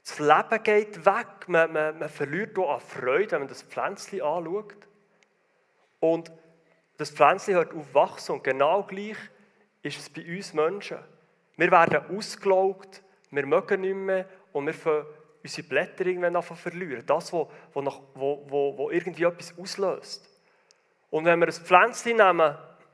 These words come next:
das habe ich übrigens bewusst, damit mir das nicht passiert, gestern gekauft. Wenn wir das Pflänzchen anschauen, das sprüht für mich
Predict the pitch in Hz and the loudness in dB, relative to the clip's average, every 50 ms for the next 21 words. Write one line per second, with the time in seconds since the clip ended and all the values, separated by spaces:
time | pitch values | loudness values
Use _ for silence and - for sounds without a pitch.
0 | _ _ _ _ _ _ _ _ _ _ _ _ _ _ _ _ _ _ _ _ | _ _ _ _ _ _ _ _ _ _ _ _ _ _ _ _ _ _ _ _
1 | - - 156 156 160 160 175 180 185 190 190 190 170 165 - - - - - 160 | -2 4 4 4 4 4 2 2 0 0 0 0 -2 -2 -4 -10 -8 0 4 4
2 | 151 147 170 190 202 - - - - - 165 151 160 185 - 175 156 - 165 170 | 4 6 6 2 2 0 -4 -8 0 0 2 2 2 0 0 0 2 4 6 6
3 | 185 - 196 185 185 - - 160 151 - - 175 185 185 185 - - - 170 180 | 4 4 0 -2 -2 -2 -4 -4 -4 -4 -4 0 0 0 0 2 2 2 4 2
4 | - - - - - - - 151 160 180 175 - - _ - _ _ _ _ _ | 2 -6 -12 -14 -14 -6 -4 -4 -4 -4 -8 -14 -20 _ -20 _ _ _ _ _
5 | _ _ _ _ - - - - - - - - - - - - - - - - | _ _ _ _ -20 -20 -20 -20 -18 -18 -20 -20 -20 -20 -20 -20 -20 -20 -20 -20
6 | - - - - - - - - - - - - - - - - - _ _ _ | -20 -20 -20 -20 -20 -20 -20 -20 -20 -20 -20 -20 -20 -20 -20 -20 -20 _ _ _
7 | _ _ _ _ _ _ _ _ _ _ _ _ - 180 214 226 220 214 220 226 | _ _ _ _ _ _ _ _ _ _ _ _ 6 8 8 10 10 10 10 10
8 | 240 262 254 - - 233 233 254 294 285 - - 277 277 269 247 202 165 - 240 | 10 10 8 6 6 8 8 8 6 2 4 6 6 8 8 6 4 6 4 2
9 | 233 - - - - 180 175 180 208 240 277 302 311 294 - - - - 202 190 | 2 2 -8 -10 -10 -8 -6 -4 -2 0 0 0 0 -2 -6 -12 -6 -6 -2 2
10 | 196 208 233 262 269 269 269 262 | 2 2 2 2 0 -2 -4 -6